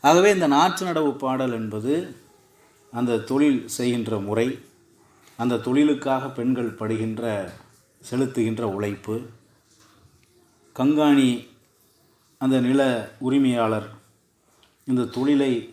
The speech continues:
செய்வதற்காக அவர்கள் மீது செலுத்துகின்ற வன்முறை, கொத்தடிமைத்தனம், இதையெல்லாம் இந்த பாடல்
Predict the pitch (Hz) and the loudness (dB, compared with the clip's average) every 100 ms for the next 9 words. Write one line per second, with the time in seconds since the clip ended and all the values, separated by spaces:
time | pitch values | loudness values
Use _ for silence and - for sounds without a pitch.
0 | - _ - 127 131 123 110 98 113 113 | -20 _ -10 -2 -2 0 -4 -4 -6 -4
1 | 139 117 113 110 117 123 110 110 107 113 | -4 -2 -4 -2 -2 -2 -4 -6 -8 -8
2 | 107 107 117 101 107 113 98 98 101 - | -8 -6 -6 -4 -4 -4 -6 -10 -12 -18
3 | - _ _ _ _ _ _ - 117 113 | -20 _ _ _ _ _ _ -10 -8 -2
4 | 135 127 113 101 104 101 98 104 - _ | 0 2 0 -4 -6 -4 -6 -10 -20 _
5 | _ _ _ _ _ _ _ _ _ _ | _ _ _ _ _ _ _ _ _ _
6 | _ - 123 131 123 135 147 127 113 - | _ -6 0 2 2 4 4 2 0 0
7 | 117 117 107 | 0 0 -2